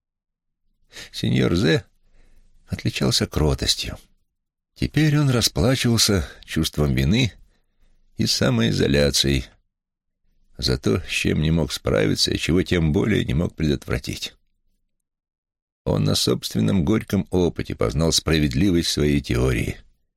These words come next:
Чудовища, созданные подсознанием, могут сбегать из ночной тюрьмы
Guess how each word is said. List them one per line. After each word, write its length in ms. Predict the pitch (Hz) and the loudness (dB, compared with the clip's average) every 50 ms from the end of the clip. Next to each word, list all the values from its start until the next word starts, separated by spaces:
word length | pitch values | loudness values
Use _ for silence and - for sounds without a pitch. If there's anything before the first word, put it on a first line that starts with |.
| _ _ _ _ _ _ _ _ _ _ _ _ | _ _ _ _ _ _ _ _ _ _ _ _
Чудовища, 680 | _ - - 60 64 - - 60 - - 95 - - - | _ -4 -2 0 0 2 2 2 2 0 0 -2 -2 -2
созданные 520 | - - - 92 87 67 80 78 78 76 69 | 0 0 0 0 0 0 0 0 0 0 0
подсознанием, 800 | - - - - - 67 64 71 82 - - 52 92 80 69 64 - _ _ _ _ _ _ _ _ _ _ _ _ _ _ _ _ _ _ _ _ _ _ _ | -2 -2 -2 0 0 0 0 0 0 0 0 0 0 0 -2 -4 -6 _ _ _ _ _ _ _ _ _ _ _ _ _ _ _ _ _ _ _ _ _ _ _
могут 400 | - - - 60 60 107 101 85 | -6 -4 -2 0 0 0 0 0
сбегать 520 | 73 67 65 - 90 78 87 87 80 69 69 | 0 -2 0 0 0 2 4 2 2 2 0
из 140 | 69 64 | -2 0
ночной 400 | 71 71 67 - - 64 73 76 | 0 0 0 0 0 0 0 0
тюрьмы 440 | 65 - 67 64 64 78 98 98 - | 0 0 -2 0 2 2 2 0 0